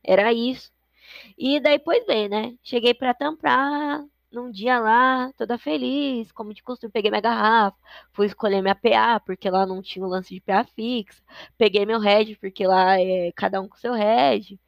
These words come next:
Não é um head que já fica fixo na mesa, porque eles falam que é anti-higiênico, mas os head que a gente pegava às vezes era podre. Mas beleza, peguei lá com a minha garrafinha de um litro.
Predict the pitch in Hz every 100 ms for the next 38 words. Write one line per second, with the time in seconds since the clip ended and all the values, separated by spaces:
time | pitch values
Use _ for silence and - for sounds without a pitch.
0 | _ _ - 190 185 185 185 180 180 180
1 | 190 185 185 - 190 190 190 - - -
2 | 196 233 208 214 _ 185 180 185 185 -
3 | 185 175 170 185 175 208 196 240 220 233
4 | 190 - 180 185 190 185 - 190 185 -
5 | 196 185 185 185 185 180 196 - - 202
6 | 226 208 208 - - - _ 269 269 622
7 | 480 202 233 240 202 240 233 220 240 214
8 | 202 208 202 214 190 208 240 220 254 -
9 | 277